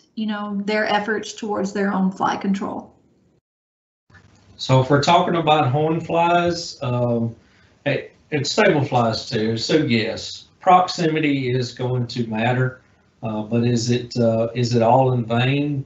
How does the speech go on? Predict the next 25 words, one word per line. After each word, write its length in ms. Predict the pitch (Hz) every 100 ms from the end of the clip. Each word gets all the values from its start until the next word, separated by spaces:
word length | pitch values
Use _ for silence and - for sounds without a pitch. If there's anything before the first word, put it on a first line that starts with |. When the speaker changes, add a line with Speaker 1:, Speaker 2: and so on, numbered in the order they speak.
| -
Speaker 2:
No. 380 | 113 113 143 147
So 380 | - 131 123 120
what 260 | 113 117
I 180 | 120 135
would 140 | 131
do 300 | 117 127 127
is 220 | 120 107 120
look 220 | 123 -
to 260 | 131 127 117
incorporating 920 | 110 131 123 120 127 131 131 123 -
pes-, 380 | 117 - - -
specifically, 1120 | - - 123 147 143 139 - 135 131 127 - _ _ _ _
uh, 280 | 120 117 117
for 240 | - 110
horn 280 | 110 143 151
flies. 520 | 135 143 147 151 139
I 120 | 131 127
would 140 | 120
look 220 | 131 131
at 80 | 113
incorporating 880 | 117 - 131 127 120 127 131 127 113
an 80 | 113
I 180 | 120
G 240 | 117 117 110
R, 340 | 110 120 156